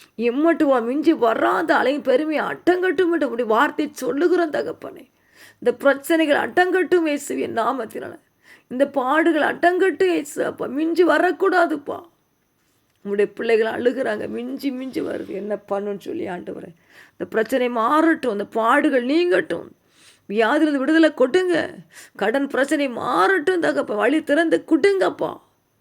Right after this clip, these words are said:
காற்றும் இல்ல, மழையும் இல்ல, வாய்க்கால நீரை பீனீரே. அம்மேன் அப்பா. காற்றும் இல்ல, மழையும் இல்ல, வாய்க்கால் நிரப்பப்படட்டும். அற்புதம் நடக்கட்டும்,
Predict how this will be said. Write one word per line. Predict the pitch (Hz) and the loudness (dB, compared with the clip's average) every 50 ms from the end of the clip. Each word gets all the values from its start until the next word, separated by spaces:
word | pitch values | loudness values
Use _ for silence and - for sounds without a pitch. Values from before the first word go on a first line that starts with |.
| _ _ _ _ _ _ _ _ _ _ _ _ _ _ _ _ | _ _ _ _ _ _ _ _ _ _ _ _ _ _ _ _
காற்றும் | - - 180 196 220 226 220 - - 175 175 180 196 | -12 -8 -6 -6 -6 -6 -8 -6 -4 -2 -2 0 -2
இல்ல, | 220 233 240 247 269 269 277 262 240 214 _ _ _ _ _ _ _ _ _ | -2 -4 -4 -4 -4 -4 -6 -8 -12 -18 _ _ _ _ _ _ _ _ _
மழையும் | - 202 220 247 277 311 320 320 294 254 247 277 277 302 | -6 -2 0 2 2 2 2 2 2 0 -2 -4 -4 -2
இல்ல, | 339 339 359 370 381 381 359 330 277 247 _ _ _ _ _ _ _ - | -2 0 0 0 0 0 -2 -4 -8 -12 _ _ _ _ _ _ _ -4
வாய்க்கால | 196 214 240 233 - - 247 240 226 214 208 208 208 202 | -2 -2 -2 -2 -2 -2 0 2 2 2 2 2 0 0
நீரை | 202 208 202 196 190 185 | 0 0 0 2 0 0
பீனீரே. | 170 175 - 208 180 170 180 175 160 160 165 160 165 175 | -2 -4 -6 -6 -4 -4 -4 -4 -4 -2 -2 -4 -4 -6
அம்மேன் | 196 202 220 233 269 285 285 247 | -8 -10 -6 -2 0 0 0 0
அப்பா. | 196 170 - - | -2 -6 -8 -10
காற்றும் | - - - - - 240 - 277 262 233 | -12 -10 -8 -8 -8 -6 -6 -6 -6 -4
இல்ல, | 233 220 190 190 | -2 -2 -2 -4
மழையும் | 202 214 226 262 285 262 | -4 -6 -4 -4 -4 -4
இல்ல, | 233 190 196 | -2 -2 -2
வாய்க்கால் | 220 254 - - - - | -2 -2 -2 -2 -2 -2
நிரப்பப்படட்டும். | 220 247 - - - - - - - - - 160 147 143 - - - - - - _ _ _ _ - - - - _ | -2 -2 -4 -4 -6 -8 -6 -4 -4 -2 -2 -2 -2 -2 -4 -4 -4 -6 -10 -16 _ _ _ _ -20 -20 -20 -20 _
அற்புதம் | - 185 208 220 - - 320 311 294 269 | -6 -6 -6 -4 -2 -2 0 2 2 2
நடக்கட்டும், | 233 233 240 320 294 - - 359 370 294 - 392 370 359 330 - - - - | 2 0 0 0 0 0 0 0 2 2 2 2 2 0 -2 -4 -8 -12 -18